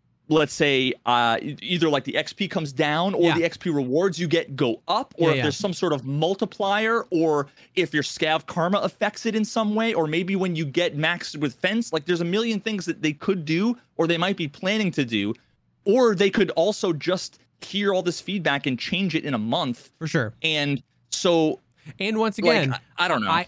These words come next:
Speaker 2: I agree. I'm not, like, I'm a-, I'm not even saying it was a good or bad change. I'm saying that, like,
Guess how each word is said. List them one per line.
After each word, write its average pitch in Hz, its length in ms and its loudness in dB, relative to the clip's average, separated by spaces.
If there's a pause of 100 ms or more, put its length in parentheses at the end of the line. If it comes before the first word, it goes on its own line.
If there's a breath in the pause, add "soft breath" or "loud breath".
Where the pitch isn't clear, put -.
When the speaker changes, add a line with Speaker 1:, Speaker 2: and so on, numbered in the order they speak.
Speaker 2:
I 175 140 0
agree. 190 460 0 (200 loud breath)
I'm 208 180 -2
not, 247 260 0 (160)
like, 147 300 -2
I'm 269 220 0
a-, 247 180 0
I'm 190 180 0
not 233 200 2
even 170 180 2
saying 170 280 0
it 127 80 -2
was 135 120 0
a 143 80 2
good 139 240 0
or 143 80 0
bad 127 300 -2
change. 131 280 -2
I'm 151 140 0
saying 170 320 0
that, 151 100 0
like, 123 300 -2